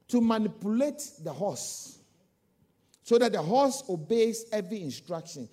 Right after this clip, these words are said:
Some of us, depression has manipulated us.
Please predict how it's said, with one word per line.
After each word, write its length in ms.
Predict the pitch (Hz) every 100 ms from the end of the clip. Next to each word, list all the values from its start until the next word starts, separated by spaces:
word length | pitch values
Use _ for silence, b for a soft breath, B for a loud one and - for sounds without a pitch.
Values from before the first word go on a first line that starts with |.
| B B
Some 300 | - 392 302
of 160 | 240 -
us, 300 | 220 202 - b b b 156
depression 600 | 214 - 294 294 196 147
has 240 | 165 165
manipulated 580 | 156 160 - 185 185 156
us. 540 | - - - - -